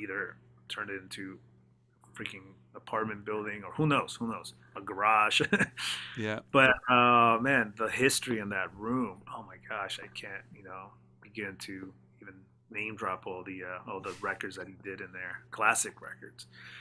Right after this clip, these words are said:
Speaker 1: And, uh, and, you know, Bill just said, "Hey, man, I think it's gonna be in good hands," you know, and I,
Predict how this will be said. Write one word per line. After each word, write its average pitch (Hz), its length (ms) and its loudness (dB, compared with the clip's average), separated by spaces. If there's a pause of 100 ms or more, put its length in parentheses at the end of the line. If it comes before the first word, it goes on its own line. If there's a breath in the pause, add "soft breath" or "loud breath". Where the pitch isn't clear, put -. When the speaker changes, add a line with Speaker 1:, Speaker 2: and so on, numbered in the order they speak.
(600 loud breath)
Speaker 1:
And, 131 160 4
uh, 139 400 12
and, 151 280 6
you 175 80 2
know, 175 120 6
Bill 151 220 8
just 180 200 0
said, 180 220 8
"Hey, 151 200 6
man, 143 340 0
I 120 80 -2
think 143 240 -2
it's 131 100 0
gonna 135 200 2
be 131 180 0
in 123 100 0
good 117 160 0
hands," 123 420 0
you 98 80 -14
know, 104 200 -6
and 107 100 -8
I, 104 220 -4